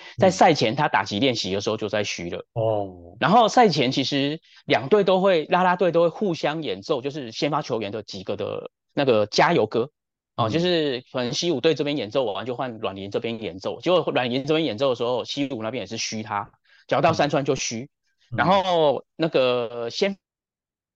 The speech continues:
Speaker 1: 发名单出来的时候，山川虽高就开始嘘。那总之昨天就是从，
Speaker 2: 嗯。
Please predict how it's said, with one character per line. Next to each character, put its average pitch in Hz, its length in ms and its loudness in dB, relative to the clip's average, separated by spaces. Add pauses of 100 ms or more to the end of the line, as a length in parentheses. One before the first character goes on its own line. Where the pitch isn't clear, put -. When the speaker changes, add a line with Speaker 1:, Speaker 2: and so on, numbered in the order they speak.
(160)
Speaker 1:
发 202 100 -4
名 156 100 -4
单 160 160 -2
出 - 160 -12
来 117 140 -2
的 113 80 -6
时 113 120 -16
候， 110 240 -8 (260)
山 151 140 2
川 156 140 2
虽 139 140 0
高 127 200 -4
就 127 120 -6
开 120 140 -4
始 110 120 -10
嘘。 107 260 -12 (280)
那 180 100 2
总 151 140 0
之 156 160 -2
昨 131 100 0
天 143 80 0
就 151 80 0
是 151 100 -4
从， 120 260 -8
Speaker 2:
嗯。 131 80 -18